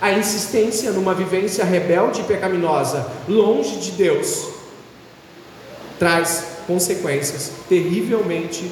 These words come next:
eternas. E quando nós estamos falando sobre isso, vemos que o autor de Hebreus, no verso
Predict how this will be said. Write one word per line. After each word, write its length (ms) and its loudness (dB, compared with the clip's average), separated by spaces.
eternas. 720 -8
E 100 2
quando 320 0
nós 360 2
estamos 300 -2
falando 380 0
sobre 320 -4
isso, 340 -4
vemos 300 4
que 100 -2
o 80 0
autor 380 2
de 140 0
Hebreus, 440 4
no 100 -2
verso 380 -4